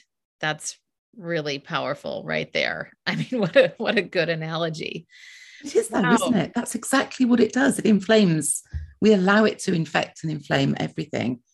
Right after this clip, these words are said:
Speaker 1: Yeah.
Speaker 2: And I, and I often think,
Speaker 1: Exactly.
Speaker 2: why is self-doubt the only doubt that we don't doubt?
Speaker 1: Mm-hmm, mm-hmm. Isn't that the truth?
Speaker 2: There's, there's the irony, isn't it?
Speaker 1: Yeah,
Speaker 2: It's the
Speaker 1: it's
Speaker 2: only
Speaker 1: so
Speaker 2: doubt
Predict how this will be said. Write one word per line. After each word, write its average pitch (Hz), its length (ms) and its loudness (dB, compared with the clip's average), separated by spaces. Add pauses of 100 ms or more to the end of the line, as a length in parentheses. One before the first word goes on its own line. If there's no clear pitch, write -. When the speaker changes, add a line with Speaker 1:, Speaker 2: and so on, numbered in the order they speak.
(320)
Speaker 1:
Yeah. 196 400 -2
Speaker 2:
And 185 100 6
I, - 180 6
and 196 120 4
I - 120 0
often 240 240 4
think, 240 200 4
Speaker 1:
Exactly. 165 60 -2
Speaker 2:
why 208 200 4
is 233 300 6
self-doubt 196 880 0 (120)
the - 160 -12
only 175 340 2
doubt 147 580 0 (920)
that - 80 0
we 214 120 2
don't 240 300 4
doubt? 294 420 -6 (460)
Speaker 1:
Mm-hmm, 165 720 -6
mm-hmm. 160 400 -4 (240)
Isn't 165 220 -10
that 156 180 -6
the 156 100 -8
truth? 151 520 -6 (320)
Speaker 2:
There's, 240 260 4
there's 294 280 2
the 202 160 4
irony, 190 480 2
isn't 226 220 -4
it? - 120 -2
Speaker 1:
Yeah, 170 80 2
Speaker 2:
It's 160 160 0
the - 180 -6
Speaker 1:
it's 196 100 4
Speaker 2:
only 226 260 4
Speaker 1:
so 175 100 -2
Speaker 2:
doubt 190 360 2